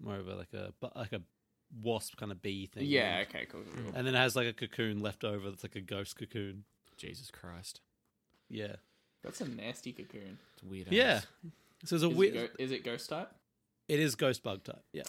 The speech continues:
Speaker 2: Hey.
Speaker 1: There's a lot of weird ways to obtain Pokemon in that sense.
Speaker 3: Is there a
Speaker 1: Um,
Speaker 3: combination for every type?
Speaker 1: No.
Speaker 3: Like, every pair of types? Oh,
Speaker 1: There
Speaker 3: well,
Speaker 1: is,
Speaker 3: obviously
Speaker 1: I
Speaker 3: not
Speaker 1: bel-
Speaker 3: opposing ones, but
Speaker 1: There are some opposing ones, but n-,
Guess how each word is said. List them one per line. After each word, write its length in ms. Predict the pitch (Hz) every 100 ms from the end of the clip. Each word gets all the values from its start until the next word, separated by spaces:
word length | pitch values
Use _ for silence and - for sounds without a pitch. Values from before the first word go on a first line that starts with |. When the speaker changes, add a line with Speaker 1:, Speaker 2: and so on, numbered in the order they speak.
| -
Speaker 2:
Hey. 360 | 98 104 98 -
Speaker 1:
There's 140 | 156 143
a 80 |
lot 160 | 160 185
of 100 | 135
weird 220 | 139 151
ways 220 | 139 123 113
to 140 | 117
obtain 320 | 104 110 101
Pokemon 480 | 98 101 104 - -
in 80 | 104
that 180 | 95 -
sense. 380 | 92 - - -
Speaker 3:
Is 120 | 143
there 140 | 190
a 60 | 220
Speaker 1:
Um, 60 |
Speaker 3:
combination 540 | 170 220 202 170 170 180
for 100 | 175
every 240 | 117 117 113
type? 300 | 110 120 175 _ _ _ _ _ _ _ _ _ _ _ _ -
Speaker 1:
No. 260 | 135 131 113
Speaker 3:
Like, 120 | 113
every 220 | 117 120
pair 280 | 113 - 113
of 120 | 107
types? 480 | - 110 - - - _ _ _ _
Oh, 120 | - 131
Speaker 1:
There 100 | 151
Speaker 3:
well, 80 |
Speaker 1:
is, 60 | 156
Speaker 3:
obviously 300 | 135 135 139
Speaker 1:
I 20 |
Speaker 3:
not 120 | 131 123
Speaker 1:
bel- 80 | 113
Speaker 3:
opposing 380 | 120 107 90 90
ones, 240 | 78 90
but 220 | - 85 _ _ _ _ _ _ _ _ _ _ _ _ _ _ -
Speaker 1:
There 120 | 190
are 120 | 254
some 360 | - - 180 190
opposing 560 | 160 - 131 135 127 123
ones, 260 | 113 117
but 140 | - 135
n-, 160 | 139